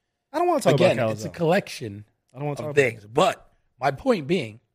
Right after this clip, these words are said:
Speaker 2: that started off strong. He front-loaded the album. Only good thing on the back end is the Jada song. You get to that Future track, and then it's, like, downhill from there.
Speaker 1: Yeah.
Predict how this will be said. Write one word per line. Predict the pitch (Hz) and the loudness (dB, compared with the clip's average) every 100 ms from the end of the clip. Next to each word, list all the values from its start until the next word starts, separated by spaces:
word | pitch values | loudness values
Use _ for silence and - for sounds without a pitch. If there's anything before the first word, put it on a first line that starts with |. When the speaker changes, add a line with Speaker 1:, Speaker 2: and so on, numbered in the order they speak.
| - | 0
Speaker 2:
that | 170 | 0
started | - 190 185 165 | 2 2 2 2
off | 139 120 - | 0 0 -2
strong. | 120 104 - _ _ _ _ _ _ _ _ _ | -2 -2 -4 _ _ _ _ _ _ _ _ _
He | 170 | -4
front-loaded | 151 196 165 143 117 110 | 0 4 4 4 -2 2
the | 127 | 4
album. | 156 92 - _ _ - | 4 2 -8 _ _ 0
Only | 175 220 | 2 2
good | 185 170 | 0 0
thing | 180 156 | 0 0
on | |
the | 135 | 2
back | 147 156 - | 2 2 0
end | 113 104 _ _ _ _ _ _ _ | -10 -10 _ _ _ _ _ _ _
is | 123 113 | -12 -12
the | 113 | 2
Jada | 151 120 | 2 2
song. | 92 104 - _ _ _ _ _ _ _ _ | -4 -14 -20 _ _ _ _ _ _ _ _
You | 131 | -2
get | 170 214 | 2 2
to | - 156 | 0 0
that | 143 117 - _ _ | 0 0 -6 _ _
Future | - 185 170 117 | 0 2 2 -2
track, | 101 120 107 98 | -2 0 0 -2
and | 107 113 | -6 -8
then | 120 | -8
it's, | 117 - | -8 -4
like, | 113 101 - _ _ - | -4 -4 -8 _ _ 0
downhill | 139 127 110 113 | 2 2 0 -6
from | - 95 | -6 -20
there. | 95 _ _ _ _ | _ _ _ _ _
Speaker 1:
Yeah. | 120 | -20